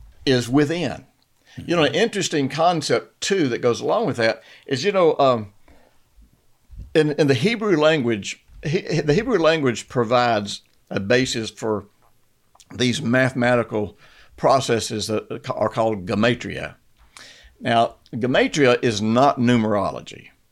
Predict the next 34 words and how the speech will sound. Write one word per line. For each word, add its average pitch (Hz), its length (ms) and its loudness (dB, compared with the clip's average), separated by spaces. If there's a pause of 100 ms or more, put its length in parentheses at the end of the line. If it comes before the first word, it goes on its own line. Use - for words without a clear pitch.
(280)
They, 107 300 2
they 110 320 2
have 123 200 4
a 117 60 2
lot 113 260 4
of 139 80 0
similarities, 117 800 0
but 107 240 -4
they're 101 160 0
not 113 320 0
the 107 80 -4
same. 95 420 -6
And 104 260 -4 (220)
the 107 100 -4
Hebrew 131 640 0 (240)
is 117 200 -2
the 120 120 0
only 139 460 0
language 113 680 0
that 101 400 -4
provides 110 540 0
a 98 100 -2
basis 101 540 -2
for 92 240 -8
gematria. 131 460 -4 (640)
So - 180 -2
in 175 180 0
the 143 100 4
Hebrew 233 400 -2
language, 123 760 -2 (800)
e-, 131 220 4
because 139 480 2
every 165 280 2
word, 135 580 2